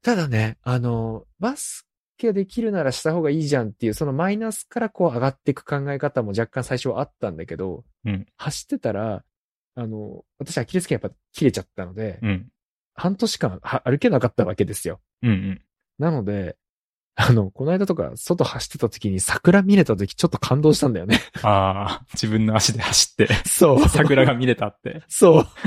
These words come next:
Speaker 2: なるほどね。
Speaker 1: そう。なので、なんか、は-、走ることというか、こう、なんだろう、普通に走れること、普通に歩けることが嬉しいんですよね。
Speaker 2: うん。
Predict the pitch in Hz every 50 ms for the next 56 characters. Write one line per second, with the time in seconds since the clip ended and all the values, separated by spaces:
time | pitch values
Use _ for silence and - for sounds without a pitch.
0 | - - - 330 147 - _ - 262 - _ _ - 262 _ _ - - - _
1 | _ - 214 - _ - 233 - _ _ _ _ _ _ _ - - - - 190
2 | 123 - - - - 104 101 98 104 - - 101 101 - 131 120 113 - 131 -
3 | - _ _ _ _ _ _ _ _ _ _ _ - 170 160 151 139 123 117 123
4 | 120 120 131 143 139 - 113 95 - - - _ - - 156 160 - _ _ _
5 | _ _ _ _ _ _ _ _ - - 185 - - - - 339 320 190 - 135
6 | 120 - 120 95 - _ _ _ _ _ - 143 127 - 113 104 - 110 107 113
7 | 117 113 104 95 82 73 - _ _ _ - - - - - - 254 262 247 247
8 | 240 226 196 - - _ _ _ _ _ _ _ _ _ _ _ _ - - 170
9 | - - 180 165 143 131 - 104 - 113 - - - 190 190 180 165 156 156 -
10 | 165 139 117 - 107 - 101 87 - _ _ _ _ _ - 135 123 113 101 98
11 | 110 _ _ _ _ _ _ _ _ _ _ _ - 131 135 131 - - - -
12 | - - 139 127 120 107 98 98 92 87 82 87 85 80 80 - - 98 87 85
13 | 95 135 151 151 127 113 110 113 110 107 107 104 101 101 101 98